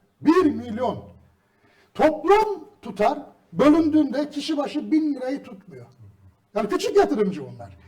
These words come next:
Ve bu hisseleri alıyor bu insanlar. Sermaye Piyasası Kurulu'nun temel görevi küçük hissedarları korumaktır. Bu işlevi yerine getirmesi lazım. Bu şirketler,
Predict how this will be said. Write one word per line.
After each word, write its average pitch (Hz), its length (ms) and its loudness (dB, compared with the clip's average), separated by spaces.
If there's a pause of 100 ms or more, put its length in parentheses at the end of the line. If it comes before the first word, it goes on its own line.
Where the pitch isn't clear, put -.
(400)
Ve 311 160 2
bu 381 120 6
hisseleri 262 440 -2
alıyor 185 280 0
bu 147 60 -10
insanlar. - 500 -16 (520)
Sermaye 381 600 -2
Piyasası 320 460 -4
Kurulu'nun 269 300 -6
temel 294 320 -2
görevi 214 340 0
küçük - 280 -12
hissedarları 208 520 -6
korumaktır. - 720 -18 (800)
Bu 302 160 4
işlevi 262 340 -6
yerine 254 180 -4
getirmesi 226 440 -8
lazım. 160 300 -4
Bu 311 120 0
şirketler, 285 680 -8